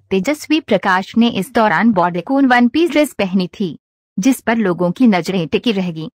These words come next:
इन तस्वीरों को देखने के बाद कई लोग उनके बॉयफ्रेंड करण कुंद्रा को भी मिस करने लगे।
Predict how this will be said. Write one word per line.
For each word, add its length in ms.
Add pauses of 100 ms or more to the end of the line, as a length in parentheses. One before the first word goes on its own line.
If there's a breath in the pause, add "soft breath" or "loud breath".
(320)
इन 180
तस्वीरों 560
को 160
देखने 420
के 120
बाद 220
कई 180
लोग 260
उनके 380
बॉयफ्रेंड 640
करण 280 (100)
कुंद्रा 380
को 200
भी 180
मिस 240
करने 320
लगे। 300